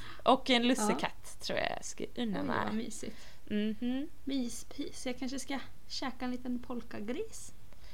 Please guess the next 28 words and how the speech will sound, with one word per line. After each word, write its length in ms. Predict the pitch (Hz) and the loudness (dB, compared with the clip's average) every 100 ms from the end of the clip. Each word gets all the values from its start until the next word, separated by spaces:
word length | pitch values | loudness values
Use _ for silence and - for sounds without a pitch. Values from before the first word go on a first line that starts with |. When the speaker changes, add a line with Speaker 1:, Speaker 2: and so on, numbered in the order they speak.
| - | -2
Speaker 1:
Ja, 80 | 220 | 0
det 120 | 220 | 4
är 80 | 214 170 | 4 4
ju 60 | 170 | 4
överskattat. 920 | 170 - - - - - - - - - - - - - - - - - | 2 2 -2 -4 -6 -6 -6 -6 -6 -4 -4 -4 -6 -6 -6 -4 -4 -4
Som 180 | - - | -2 0
Speaker 2:
Nej. 220 | 208 196 | 2 2
Speaker 1:
få 120 | 196 - - | 2 -2 -2
grejer. 280 | 190 92 - - | 0 0 -2 -2
Jo. 300 | - 202 175 | 4 4 4
Speaker 2:
Det 120 | 202 226 | -2 -4
är 40 | |
så 180 | - 240 | -4 -4
jävla 320 | 233 - 220 | -2 -2 -2
gott. 360 | 220 - - - - - - - - - - | -2 -4 -4 -4 -6 -6 -6 -6 -6 -6 -4
Speaker 1:
Nej, 360 | - 202 180 175 - - - | 2 2 2 0 -4 -4 0
det 120 | 202 | 2
är 80 | 185 | 6
bara 360 | 185 170 160 | 6 6 4
Speaker 2:
Det 60 | - | 2
är 180 | 302 330 | 2 2
Speaker 1:
som 100 | - | 0
Speaker 2:
så 80 | |
jävla 380 | 359 370 285 285 | 2 4 4 4
Speaker 1:
mint 500 | 202 185 160 - - - - - - - - - - - - - | 6 4 2 -2 -4 -4 -6 -6 -4 -4 -4 -6 -6 -6 -6 -4
grej 480 | 190 175 170 226 | 0 2 0 0
typ. 280 | 214 - - - - - - - - - - - | -4 -4 -4 -6 -6 -6 -6 -6 -6 -6 -6 -4
Speaker 2:
Ja. 220 | 320 220 | -4 -4